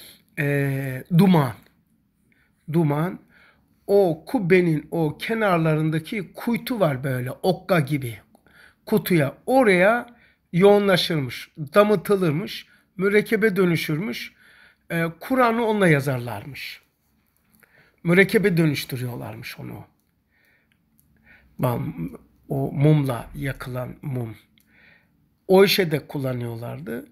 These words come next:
Ama, e, odadaki, e, kötü kokuları, kötü ruhları böyle kovmak, üzerli kotu da evde yakılırsa böyle, en azından böyle iki üç ayda bir, ayda bir, ayda bir olmasa da iki üç ayda bir üzerli kotu yakılsa.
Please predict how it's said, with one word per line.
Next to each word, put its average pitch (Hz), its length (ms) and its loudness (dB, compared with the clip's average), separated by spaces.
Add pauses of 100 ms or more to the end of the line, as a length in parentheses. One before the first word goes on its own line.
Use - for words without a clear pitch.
Ama, 180 440 -2
e, 180 300 0 (160)
odadaki, 160 760 -2 (560)
e, 131 140 -8 (500)
kötü 165 440 -4
kokuları, 127 720 -4
kötü 165 360 -2
ruhları 127 460 -4
böyle 151 280 0
kovmak, 196 500 -2 (380)
üzerli 196 520 2
kotu 233 400 -6
da 190 320 -2 (640)
evde 220 220 0
yakılırsa 190 680 0
böyle, 139 240 -10 (100)
en 156 180 -4
azından 127 500 -12
böyle - 340 -16
iki - 240 -12
üç - 180 -12
ayda - 320 -16
bir, 117 300 -12
ayda - 320 -10
bir, - 280 -12 (440)
ayda 165 280 0
bir 151 60 -2
olmasa 151 460 -4
da 156 80 -8
iki - 280 -8
üç - 180 -6
ayda 135 220 -8
bir 135 180 -12
üzerli 135 420 -6
kotu - 280 -14
yakılsa. - 520 -12